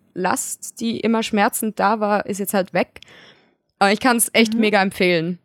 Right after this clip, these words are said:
Speaker 1: Ich bin voll Riesenfan.
Speaker 2: Okay. Und das aber beeinträchtigt dich jetzt nicht, wenn du irgendwie was, ähm,
Speaker 1: Isst
Speaker 2: kauen
Speaker 1: oder
Speaker 2: oder abbeißt oder so, das, das stre-, also,
Speaker 1: <laughs> Oder
Speaker 2: hast du immer noch
Speaker 1: Blowjob
Speaker 2: genug
Speaker 1: gibst. <laughs>
Speaker 2: Ja, genau, also, genau, hab ich jetzt nicht dran gedacht.
Speaker 1: <laughs>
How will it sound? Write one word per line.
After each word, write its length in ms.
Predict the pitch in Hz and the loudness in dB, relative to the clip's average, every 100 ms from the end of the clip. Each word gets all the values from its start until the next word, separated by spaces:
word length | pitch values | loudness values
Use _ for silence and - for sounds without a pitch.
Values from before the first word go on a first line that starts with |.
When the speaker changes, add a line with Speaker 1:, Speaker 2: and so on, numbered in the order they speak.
| _ | _
Speaker 1:
Ich 60 | |
bin 140 | - 202 | -4 -2
voll 340 | - 214 196 - | 2 2 2 -4
Riesenfan. 540 | 220 214 196 156 135 254 | -4 -4 -2 -2 -2 -4
Speaker 2:
Okay. 320 | 330 254 285 _ _ _ - 226 | -4 -6 -8 _ _ _ -20 -12
Und 240 | 220 254 254 | -4 -4 -4
das 220 | 262 - | -8 -8
aber 180 | - 214 | -8 -8
beeinträchtigt 680 | 190 - 208 214 233 220 208 | -6 -4 -4 -4 -4 -6 -12
dich 100 | 214 | -6
jetzt 200 | 220 208 | -6 -4
nicht, 140 | 226 226 | -6 -4
wenn 100 | 214 | -4
du 80 | 208 | -4
irgendwie 360 | 214 208 202 | -4 -6 -4
was, 280 | 190 202 - - | -6 -8 -14 -8
ähm, 420 | 190 190 190 190 185 _ _ _ _ _ _ - - _ - _ - | -6 -6 -6 -10 -14 _ _ _ _ _ _ -20 -20 _ -20 _ 2
Speaker 1:
Isst 240 | 247 233 | 2 4
Speaker 2:
kauen 240 | 190 233 214 | 2 2 2
Speaker 1:
oder 160 | 208 226 | 0 -2
Speaker 2:
oder 160 | 247 | -6
abbeißt 520 | 269 - 202 214 - | -10 -4 -4 -2 -6
oder 140 | 196 208 | -6 -6
so, 120 | 202 | -6
das, 220 | 196 - - | -8 -14 -18
das 480 | 208 - - - - | -18 -14 -12 -12 -12
stre-, 180 | - 202 | -10 -8
also, 320 | 196 - 254 - | -4 0 0 0
Speaker 1:
<laughs> 40 | |
Oder 200 | - 262 | 2 4
Speaker 2:
hast 80 | 220 | 4
du 60 | 220 | 6
immer 100 | 233 | 6
noch 60 | 196 | 6
Speaker 1:
Blowjob 280 | 196 247 | 2 2
Speaker 2:
genug 180 | - 247 | 0 -2
Speaker 1:
gibst. 240 | 226 - 277 | -2 -4 -4
<laughs> 40 | - 277 807 - 427 - 453 - - - 247 | 2 2 2 -2 -4 -4 -10 -10 -20 -16 -2
Speaker 2:
Ja, 200 | 302 359 | 0 2
genau, 340 | 349 302 294 | 0 0 -2
also, 360 | 269 240 220 208 - _ _ _ | -2 -6 -6 -10 -14 _ _ _
genau, 300 | - 214 214 - | -14 -12 -12 -18
hab 80 | _ | _
ich 80 | - | -16
jetzt 180 | - | -2
nicht 200 | - 571 | 0 0
dran 140 | 247 240 | -4 -10
gedacht. 200 | 233 | -12
Speaker 1:
<laughs> 20 | 233 | -16